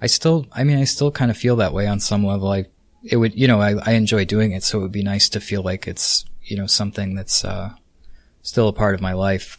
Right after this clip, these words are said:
but I don't wanna just get into a blind habit of pumping out comics if I feel like I've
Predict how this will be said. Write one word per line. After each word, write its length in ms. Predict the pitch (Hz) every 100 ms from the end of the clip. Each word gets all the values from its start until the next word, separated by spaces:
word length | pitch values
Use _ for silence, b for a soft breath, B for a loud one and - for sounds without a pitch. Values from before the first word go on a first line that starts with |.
| _
but 220 | - 90 - _ _
I 60 | 104
don't 120 | 104
wanna 200 | 90 95
just 240 | 90 - -
get 100 | 95
into 340 | 95 - 98
a 120 | 95 107 _ _ _
blind 360 | - 104 98 98
habit 460 | - 104 98 95 -
of 160 | 110 -
pumping 360 | - 110 104 101
out 160 | 98
comics 480 | - 104 104 98 -
if 280 | 98 - -
I 80 | 95
feel 260 | 98 - 98
like 220 | 92 -
I've 220 | 98 -